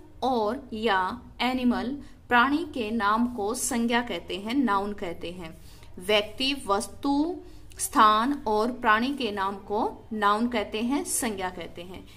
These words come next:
यहाँ पर आप example देख सकते हैं, person और people। Person व्यक्ति को हम people भी कह सकते हैं, जैसे कि, हम्म, सीता,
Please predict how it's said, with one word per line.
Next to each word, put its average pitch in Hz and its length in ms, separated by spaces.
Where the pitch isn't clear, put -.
यहाँ 254 200
पर 262 140
आप 240 260
example 233 540
देख 233 160
सकते 233 300
हैं, 254 400
person 285 480
और 214 140
people। 185 380
Person 240 440
व्यक्ति 220 800
को 277 440
हम 247 200
people 254 280
भी 254 160
कह 247 160
सकते - 320
हैं, 262 580
जैसे 233 360
कि, 262 320
हम्म, 190 360
सीता, 247 840